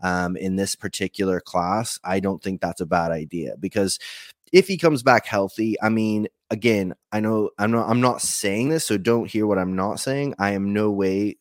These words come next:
shape, or form saying he is the next Deebo Samuel, but what I am saying is he was utilized in similar sort of ways in Carolina and in Ohio State, out of the backfield, jet sweeps, speedy guy,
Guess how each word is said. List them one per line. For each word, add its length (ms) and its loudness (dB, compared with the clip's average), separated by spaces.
shape, 340 -2
or 120 -6
form 340 -6
saying 320 -6
he 180 -4
is 140 -8
the 80 -8
next 240 -8
Deebo 240 -4
Samuel, 480 -2
but 100 -2
what 180 0
I 100 -2
am 200 -2
saying 280 -4
is 60 -6
he 100 -6
was 140 -6
utilized 560 0
in 120 -10
similar 480 -4
sort 320 -4
of 160 -6
ways 400 -2
in 80 -6
Carolina 640 -2
and 200 0
in 120 0
Ohio 320 -4
State, 400 -2
out 180 4
of 60 2
the 80 2
backfield, 640 2
jet 240 0
sweeps, 400 -2
speedy 500 -2
guy, 540 2